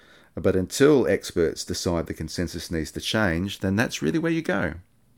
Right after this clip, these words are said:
And then there's evidence of a conspiracy, but as, um, Ethan Siegel points out, fraud is usually a matter of private interest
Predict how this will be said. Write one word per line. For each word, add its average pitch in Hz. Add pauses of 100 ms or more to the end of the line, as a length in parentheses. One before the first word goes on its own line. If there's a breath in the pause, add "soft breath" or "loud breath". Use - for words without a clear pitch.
(1700 loud breath)
And 120
then 135
there's 135
evidence 95
of 98
a -
conspiracy, 92
but 95
as, 120
um, 80 (340)
Ethan 90
Siegel 147
points -
out, 95 (340 loud breath)
fraud 110
is 85
usually 98
a 90
matter 87
of 82
private 104
interest 92